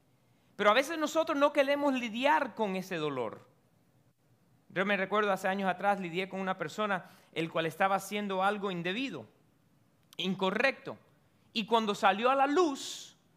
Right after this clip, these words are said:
lo que esa persona decía era esto, "Ay, siento que se me fue un peso porque ya la gente sabe lo que estaba sali-, sa-, sucediendo".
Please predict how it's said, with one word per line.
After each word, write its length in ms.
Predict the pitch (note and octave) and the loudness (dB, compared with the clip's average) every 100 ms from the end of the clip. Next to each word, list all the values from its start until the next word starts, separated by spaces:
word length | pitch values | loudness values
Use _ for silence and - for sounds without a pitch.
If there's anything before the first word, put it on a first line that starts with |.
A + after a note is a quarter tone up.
| _ _ | _ _
lo 160 | F3 F#3+ | -6 -2
que 100 | A3 | -2
esa 200 | - A#3 | 0 0
persona 380 | A#3 - B3+ A#3+ | 0 -2 0 0
decía 420 | A3+ - C4+ A3+ | -2 -4 -2 0
era 140 | A3 | 2
esto, 420 | B3+ - - D#3 - - - | 0 -2 -4 -6 -8 -20 -4
"Ay, 260 | G3+ A#3+ D#3+ - - _ | 2 2 0 -8 -20 _
siento 360 | - A#3+ C4 C4 | -4 -4 0 2
que 120 | C4 | 0
se 160 | - G#3+ | 0 0
me 140 | G#3 | 0
fue 160 | A#3+ B3+ | 4 4
un 220 | A#3+ - | 4 0
peso 480 | B3+ A3+ - D3+ - - | 0 0 -4 -8 -8 -10
porque 320 | F#3+ F#3 F#3+ | -2 0 2
ya 140 | F#3+ G#3+ | 4 4
la 120 | A3 | 4
gente 360 | A3 A#3 A3+ G3 | 0 0 0 0
sabe 320 | A3 G#3 G#3+ | 2 2 2
lo 140 | G3 | -4
que 60 | F3 | -6
estaba 280 | F#3+ F3+ F3+ | -2 0 0
sali-, 320 | E3+ D3+ D3 | -2 -4 -8
sa-, 240 | C#3+ E3+ D3 | -6 -6 -4
sucediendo". 680 | E3 D3+ D3 D3 A#2+ F#2+ | -8 -6 -4 -4 -6 -10